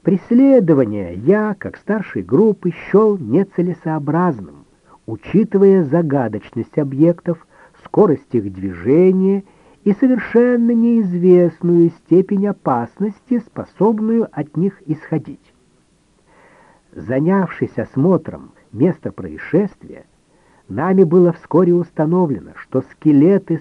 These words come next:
с огромной долей вероятности принадлежали товарищам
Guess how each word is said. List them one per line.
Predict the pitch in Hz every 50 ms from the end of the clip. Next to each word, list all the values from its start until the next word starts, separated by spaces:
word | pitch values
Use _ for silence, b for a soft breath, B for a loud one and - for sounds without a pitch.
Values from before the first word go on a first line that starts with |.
| - -
с | -
огромной | 143 147 123 117 120 143 175 190 180 170 160 143 143 139 127
долей | 101 104 123 156 175 151 139 131 127
вероятности | 110 120 131 113 113 110 98 95 98 104 95 92 _ - 120 143 143 - _ - 175 180 175 b b b b b b b b b b
принадлежали | 135 143 143 151 139 139 165 170 143 156 196 196 185 175 165 165
товарищам | 160 - 151 147 147 160 160 147 127 120 - - - 131 113 101